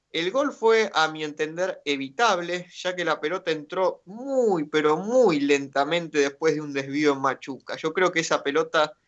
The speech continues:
eh, Crivelli la podría haber sacado, pero bueno, eh, parece que estar dos goles arriba no sirvió como fundamento como para renovar la confianza.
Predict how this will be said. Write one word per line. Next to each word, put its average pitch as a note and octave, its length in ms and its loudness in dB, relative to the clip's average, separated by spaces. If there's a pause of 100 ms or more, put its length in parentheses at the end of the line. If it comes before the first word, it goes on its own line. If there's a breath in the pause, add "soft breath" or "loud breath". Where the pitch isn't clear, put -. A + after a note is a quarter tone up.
(140 soft breath)
eh, C3 180 -2
Crivelli D3+ 340 0
la C#3+ 180 4
podría C#3+ 380 2
haber C#3+ 180 2
sacado, B2+ 480 -2
pero B2 160 -4
bueno, C#3 320 0 (420 soft breath)
eh, C#3+ 240 0
parece G#3+ 600 0 (260)
que D3+ 100 -6
estar F#3+ 360 -2
dos G#3+ 160 2
goles A#3 340 0
arriba G3+ 440 -4
no F#3 340 -4
sirvió E3 800 -2
como C#3 180 -8
fundamento C#3+ 640 -2
como C3+ 180 -4
para C3+ 160 4
renovar C3+ 420 0
la C#3 100 2
confianza. B2+ 680 -6